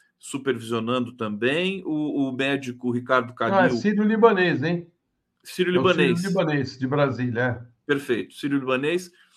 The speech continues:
Speaker 1: É, e a, a assessoria do Lula, que, que eu pude apurar aqui, não quer fazer muitos, muitas, é, digamos, informações parciais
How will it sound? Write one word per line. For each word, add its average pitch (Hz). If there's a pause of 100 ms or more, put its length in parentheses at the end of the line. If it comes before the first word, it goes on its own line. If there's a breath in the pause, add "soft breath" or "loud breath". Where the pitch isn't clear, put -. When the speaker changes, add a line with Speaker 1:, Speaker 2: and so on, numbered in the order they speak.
(360 soft breath)
Speaker 1:
É, 135
e 190 (140)
a, 165 (360)
a 170
assessoria 175
do 139
Lula, 151
que, 139 (120)
que -
eu 131
pude 131
apurar 120
aqui, 180 (300 soft breath)
não 196
quer 214
fazer 180
muitos, 170 (380 soft breath)
muitas, 147
é, 110 (800)
digamos, 135
informações 147
parciais 135